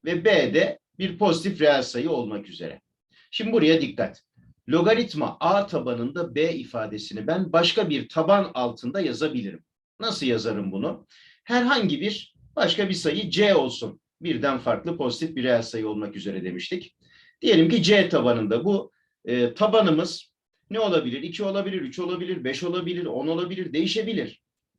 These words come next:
C tabanında logaritma, bakın önce logaritma B olarak alıyoruz. C tabanında logaritma B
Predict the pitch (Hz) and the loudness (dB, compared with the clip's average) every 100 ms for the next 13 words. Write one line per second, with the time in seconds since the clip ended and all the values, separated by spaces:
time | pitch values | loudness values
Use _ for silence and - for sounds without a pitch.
0 | _ _ _ - 262 285 240 196 156 135 | _ _ _ -8 -6 -4 -2 0 0 0
1 | 120 139 - - _ _ _ _ _ - | -2 -2 -4 -8 _ _ _ _ _ -4
2 | 180 208 226 220 143 131 170 - _ _ | 0 2 0 -2 -6 -8 -8 -12 _ _
3 | 208 202 165 165 208 254 254 196 196 214 | -8 -4 -6 -4 0 2 2 0 0 -2
4 | - 160 180 202 220 208 208 143 156 196 | -4 -4 -2 -2 -6 -6 -6 -4 0 2
5 | 214 - _ - 139 131 123 - 127 120 | 0 -2 _ -8 -4 -4 -4 -6 -6 -6
6 | 117 156 - - - _ _ _ _ _ | -6 -8 -10 -16 -18 _ _ _ _ _
7 | _ 101 156 170 165 139 127 120 110 107 | _ -6 0 0 0 -2 0 -2 -4 -4
8 | 107 113 101 107 95 165 196 | -6 -6 -6 -8 -6 -6 -6